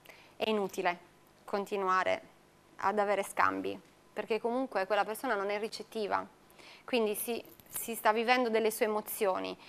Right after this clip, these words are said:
Al limite il, il responso che si può dare è:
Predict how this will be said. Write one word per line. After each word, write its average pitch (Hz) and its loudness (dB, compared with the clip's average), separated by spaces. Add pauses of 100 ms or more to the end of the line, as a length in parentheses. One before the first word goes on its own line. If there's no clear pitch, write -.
(260)
Al 226 2
limite 254 4
il, 240 8
il 226 2
responso 220 6
che 202 0
si - -4
può 277 6
dare 226 8
è: 208 8